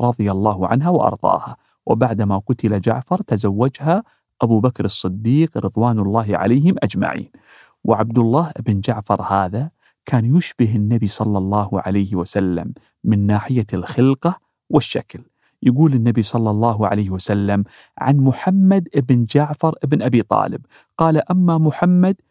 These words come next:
فشبيه عمنا أبي طالب، وأما عبد الله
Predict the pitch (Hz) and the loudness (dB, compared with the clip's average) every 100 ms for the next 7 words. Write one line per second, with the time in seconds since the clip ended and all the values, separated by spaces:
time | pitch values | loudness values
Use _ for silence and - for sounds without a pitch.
0 | _ - - 120 123 117 139 123 117 - | _ -6 -2 0 0 2 2 2 2 2
1 | 170 170 170 170 - 120 113 - 101 85 | 2 2 2 2 0 0 0 0 -2 -2
2 | 78 _ _ _ - 123 143 147 131 117 | -8 _ _ _ 0 2 2 2 2 2
3 | 131 131 113 113 131 120 | -2 0 2 4 2 0